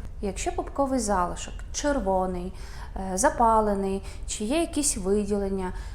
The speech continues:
ви можете використати чи піпеточкою, чи зручним якимось, можливо, тоненьким шприцом, покапати хлоргексидин для того, щоб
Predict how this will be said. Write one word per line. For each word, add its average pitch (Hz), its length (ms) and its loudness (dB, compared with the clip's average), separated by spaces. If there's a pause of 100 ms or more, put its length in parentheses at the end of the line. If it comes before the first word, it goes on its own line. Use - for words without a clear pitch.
(140)
ви 269 100 2
можете 269 400 0
використати 214 1000 0 (360)
чи - 160 -2
піпеточкою, 269 1000 0 (440)
чи 269 520 4
зручним 247 440 2
якимось, 226 360 2
можливо, 214 360 2
тоненьким 214 560 0
шприцом, 285 540 2 (500)
покапати 269 540 0
хлоргексидин 233 1120 -2
для 240 100 -2
того, 254 280 0
щоб 254 220 -2